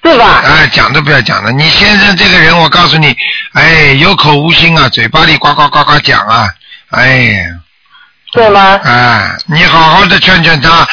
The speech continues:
Speaker 2: 每天给他念七遍心经。
Speaker 1: 啊，七遍心经。
Speaker 2: 嗯，好了好了，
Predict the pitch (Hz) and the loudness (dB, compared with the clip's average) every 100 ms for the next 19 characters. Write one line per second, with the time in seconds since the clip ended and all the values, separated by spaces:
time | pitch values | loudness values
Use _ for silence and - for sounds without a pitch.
0 | - - 151 156 202 175 160 175 180 175 | -6 -4 -2 0 0 0 0 2 2 0
1 | - 185 185 160 170 175 143 170 165 117 | 0 0 0 0 0 0 0 0 0 -2
2 | - _ _ _ _ _ _ _ _ 302 | -8 _ _ _ _ _ _ _ _ -10
3 | - - 240 240 220 190 196 185 190 190 | -8 -4 -2 0 0 0 0 2 2 2
4 | 185 113 101 - 135 151 160 143 147 190 | 0 -4 -6 -2 0 2 2 2 2 0